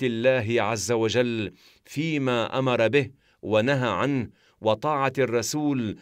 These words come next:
صلى الله عليه وسلم باتباع سنته وتحكيم شريعته ظاهراً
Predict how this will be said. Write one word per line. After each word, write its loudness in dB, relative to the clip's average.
صلى -2
الله 0
عليه 2
وسلم 0
باتباع 0
سنته -2
وتحكيم -2
شريعته 0
ظاهراً 0